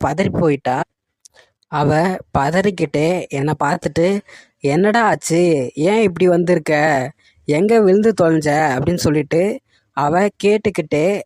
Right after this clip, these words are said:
என்னை கைத்தாங்களா என்னுடைய தங்கச்சி வந்து பிடிச்சா. அப்போதான் நான் திரும்பி ஆட்டோக்காரரை பார்த்தேன். அவனுக்கு மிச்சம் நூறு ரூபாய் கொடுக்கணும் அப்படின்னு சொல்லிட்டு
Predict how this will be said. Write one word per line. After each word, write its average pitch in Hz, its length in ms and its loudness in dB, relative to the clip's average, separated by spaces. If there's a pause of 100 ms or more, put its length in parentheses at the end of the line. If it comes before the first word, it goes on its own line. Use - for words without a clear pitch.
(120)
என்னை 156 500 -2 (100)
கைத்தாங்களா 165 840 0 (420)
என்னுடைய 165 400 0
தங்கச்சி 180 420 -2
வந்து 165 300 0
பிடிச்சா. 156 560 -2 (960)
அப்போதான் 160 720 -2 (140)
நான் 139 440 -4 (180)
திரும்பி 175 440 0
ஆட்டோக்காரரை 147 760 0
பார்த்தேன். 131 720 -4 (480)
அவனுக்கு 156 880 -2
மிச்சம் 151 440 -2
நூறு 180 300 2
ரூபாய் 170 240 0 (260)
கொடுக்கணும் 147 580 0
அப்படின்னு 151 200 -2
சொல்லிட்டு 175 560 -2